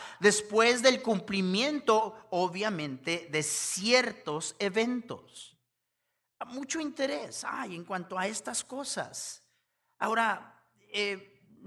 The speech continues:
el, el estudio de, de, de escatología viene de la palabra eschatos, que quiere decir no solamente las cosas últim-, últimas, sino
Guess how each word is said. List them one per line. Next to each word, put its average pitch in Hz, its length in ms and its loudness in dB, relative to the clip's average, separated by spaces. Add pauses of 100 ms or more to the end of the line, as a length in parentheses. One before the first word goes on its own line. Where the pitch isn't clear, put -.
(160)
el, 208 160 -2
el 214 140 0
estudio 226 760 0
de, 160 800 -8
de, 170 260 -8
de 175 240 -4
escatología 170 1040 -6
viene 160 440 -10
de 143 120 -14
la 135 160 -10
palabra 151 480 -6
eschatos, 165 840 -4
que 151 320 -8 (220)
quiere 226 180 -2
decir 240 400 -8
no 226 120 -8
solamente 214 580 -4
las 175 180 -4
cosas 196 560 -4
últim-, 214 560 -6
últimas, 151 480 -10
sino 147 280 -12